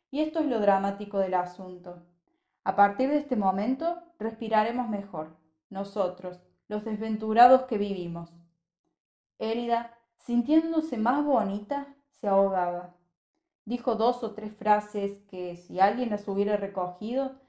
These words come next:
serían célebres, pero no la escucharon, porque escuchaban al ministro. «Podremos comer mejor», prosiguió el ministro. Elida sintió que se le cerraba la garganta con la última banana que comió.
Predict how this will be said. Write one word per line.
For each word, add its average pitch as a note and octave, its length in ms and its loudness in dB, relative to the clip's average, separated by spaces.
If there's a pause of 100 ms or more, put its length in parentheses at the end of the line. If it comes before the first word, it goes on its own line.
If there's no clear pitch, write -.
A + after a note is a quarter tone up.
(160)
serían G#3+ 400 -2
célebres, G3 680 4 (580)
pero G3+ 200 -2
no B3 140 4
la C4+ 80 4
escucharon, F#3+ 720 -6 (280)
porque A3 220 0
escuchaban B3 480 0
al A#3 100 0
ministro. F3+ 580 -8 (800)
«Podremos B3 460 2
comer G#3+ 340 -2
mejor», G#3+ 540 0 (220)
prosiguió G3 440 -4
el G3 80 -2
ministro. F#3 600 -14 (760)
Elida A#3+ 320 0
sintió G#3 540 -2
que C#4 80 -6
se A3 140 -6
le G3 60 -4
cerraba G3 420 0
la G3 100 4
garganta G3 880 -2
con G#3+ 160 -2
la G#3 100 2
última C#4 420 2
banana G#3 440 0
que F#3+ 140 -10
comió. F3+ 440 -6